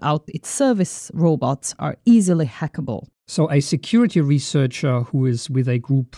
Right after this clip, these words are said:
Speaker 2: called Hash found out that in the Japanese Henna hotel chain, which prides itself to have these little cute assistance robots in their rooms, can easily be hacked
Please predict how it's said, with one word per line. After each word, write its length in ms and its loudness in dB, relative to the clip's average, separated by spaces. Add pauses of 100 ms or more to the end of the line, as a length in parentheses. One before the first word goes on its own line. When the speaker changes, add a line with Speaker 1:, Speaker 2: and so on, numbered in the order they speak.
(100)
Speaker 2:
called 600 -8
Hash 500 -4 (240)
found 360 2
out 540 0 (280)
that 460 0 (100)
in 560 4
the 520 -2
Japanese 1000 2
Henna 880 4
hotel 440 0
chain, 480 -2
which 500 -8
prides 340 -2
itself 420 -6
to 100 -8
have 340 -6
these 580 -8
little 240 2
cute 340 -6
assistance 560 -2
robots 680 -2
in 320 -2
their 220 -4
rooms, 480 4 (600)
can 180 4 (100)
easily 540 4
be 240 -2
hacked 760 -6